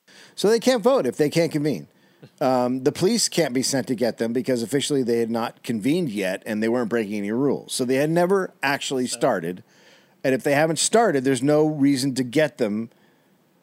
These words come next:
Speaker 1: So the guys not invited try to organize a session, but legally they can't. There's not enough, so they just sit there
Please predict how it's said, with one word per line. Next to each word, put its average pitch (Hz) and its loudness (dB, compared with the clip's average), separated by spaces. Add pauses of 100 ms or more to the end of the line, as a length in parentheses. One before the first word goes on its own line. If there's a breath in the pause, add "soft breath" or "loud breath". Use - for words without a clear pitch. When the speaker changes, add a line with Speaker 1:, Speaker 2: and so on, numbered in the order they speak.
(360)
Speaker 1:
So - -2
the 147 2
guys 180 0 (920)
not 139 2
invited 104 -2 (300)
try 123 -2
to 120 -2
organize 117 -2
a 110 -6
session, 92 -4 (400)
but 113 -2
legally 135 0
they 107 -2
can't. 101 -8 (380)
There's 107 -4
not 113 -2
enough, 98 -6
so - -6
they 101 -4
just - -8
sit - -8
there 78 -8